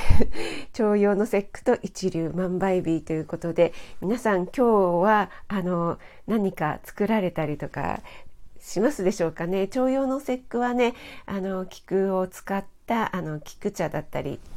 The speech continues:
菊のお酒とかね。あ、エミさん、あの、菊のお酒なんかいいんじゃないですかね。<laughs> あの、お酒にね、菊の黄色い、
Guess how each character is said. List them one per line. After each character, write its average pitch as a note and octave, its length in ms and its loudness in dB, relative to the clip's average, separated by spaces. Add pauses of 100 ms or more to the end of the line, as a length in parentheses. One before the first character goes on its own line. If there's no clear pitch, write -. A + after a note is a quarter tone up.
(260)
菊 - 240 -2
の E3+ 240 2
お G3 60 -4
酒 F3+ 340 -4
と F3+ 120 -6
か D3+ 160 -6
ね。 F#3 280 0 (280)
あ、 F3 100 -8 (260)
エ D#4 80 2
ミ G#4+ 140 4
さ G3 200 2
ん、 - 100 -6
あ G3+ 140 -2
の、 D#3 180 0
菊 - 280 -4
の D4+ 280 2
お C4 40 -2
酒 D4+ 340 -2
な D#4+ 120 0
ん D4 100 -2
か F3 280 2
い - 100 -12
い G#3+ 120 2
ん F#3 60 2
じ F3+ 80 4
ゃ G3+ 60 6
な F#3 100 -2
い G3 160 2
で D#3+ 120 2
す - 140 -8
か - 120 2
ね。 A3+ 360 2 (360)
<laughs> - 280 -14
あ G3 120 -4
の、 F#3 320 -4
お G3+ 60 -6
酒 G#3+ 300 -2
に G#3 140 -2
ね、 A#3 300 0 (220)
菊 - 240 -6
の F#3 140 0
黄 F#3+ 260 -2
色 F#3 180 4
い、 G#3 200 -2